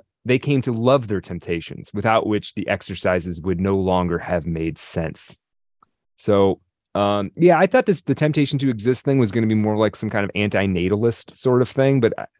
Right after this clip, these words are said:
and he's accused of being an anti-natalist at times, but I'm not convinced that he actually is. Um, I didn't really actually encounter anything where he says,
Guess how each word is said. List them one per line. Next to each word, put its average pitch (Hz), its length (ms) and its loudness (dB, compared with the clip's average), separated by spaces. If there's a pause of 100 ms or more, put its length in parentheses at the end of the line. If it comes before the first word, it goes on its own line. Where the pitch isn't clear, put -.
(340)
and 143 120 2
he's 170 200 4
accused 190 440 2
of 196 100 -2
being 208 180 4
an 190 80 4
anti-natalist 185 680 2
at 165 80 0
times, 160 340 0
but 135 100 2
I'm 139 160 0
not 214 200 0
convinced 107 480 0
that 98 120 2
he 95 160 -4
actually 87 560 -2
is. 78 480 -4 (460)
Um, 87 540 -2 (800)
I 107 120 2
didn't 107 180 -4
really 95 240 -2
actually 90 400 -2
encounter 90 440 -2
anything 85 560 -4
where 87 160 -4
he 87 200 -2
says, 82 580 -2